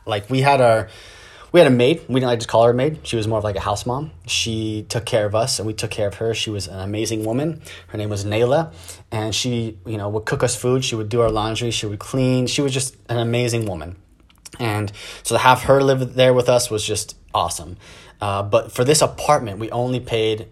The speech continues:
fully furnished, two stories, top floor, penthouse, hot tub on the roof, rooftop bar, or, like, rooftop, you know, patio,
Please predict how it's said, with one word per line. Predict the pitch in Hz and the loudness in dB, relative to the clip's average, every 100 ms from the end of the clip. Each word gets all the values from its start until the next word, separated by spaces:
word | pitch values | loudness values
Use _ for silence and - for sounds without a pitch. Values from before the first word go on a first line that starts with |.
| _ | _
fully | - 147 165 | 0 4 4
furnished, | 120 107 113 - - - - - - _ _ | 2 -2 -4 -10 -18 -20 -20 -20 -20 _ _
two | - | 0
stories, | 160 123 104 92 - - _ _ _ _ - | 2 4 2 0 -6 -8 _ _ _ _ -2
top | 147 123 | 0 0
floor, | 117 104 101 | 0 0 0
penthouse, | 101 113 104 98 - - - | -2 -4 -2 -4 -6 -10 -12
hot | - 135 | -2 0
tub | - 120 | 2 0
on | 113 | -2
the | 104 | -2
roof, | 107 104 - _ _ - - | -2 -4 -10 _ _ -12 4
rooftop | 175 - 117 101 | 4 6 0 2
bar, | 98 101 101 113 | 0 0 -2 0
or, | |
like, | 113 110 | 0 2
rooftop, | 139 139 123 107 127 | 0 2 0 0 -4
you | 107 | -6
know, | 98 90 - _ _ _ - | -6 -8 -16 _ _ _ -2
patio, | 113 120 117 113 113 | 0 2 2 2 0